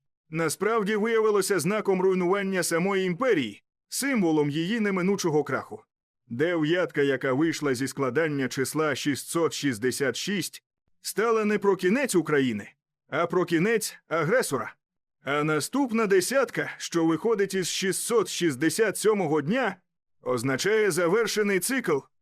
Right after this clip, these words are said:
отриманий результат, закріплену перемогу. Ми живемо у часи, коли дата сама по собі стає символом,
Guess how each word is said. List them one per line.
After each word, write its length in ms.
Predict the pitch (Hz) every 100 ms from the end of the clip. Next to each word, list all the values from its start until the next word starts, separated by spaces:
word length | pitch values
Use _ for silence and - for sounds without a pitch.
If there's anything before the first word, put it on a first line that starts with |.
| _
отриманий 640 | 135 151 214 262 240 226
результат, 680 | 220 190 208 175 254 247 - _ _ -
закріплену 760 | 147 214 - 208 240 220 208
перемогу. 540 | 175 170 139 117 - - _ _ _ _
Ми 260 | 123 156 180
живемо 480 | 156 165 165 185 170
у 80 |
часи, 540 | 143 160 143 247 226 - - _ _ _
коли 280 | 127 147 156
дата 300 | 175 185 165
сама 340 | 156 156 190
по 160 | 170 156
собі 320 | 160 151 190
стає 340 | - 160 180
символом, 680 | 170 - 233 196 190 185 147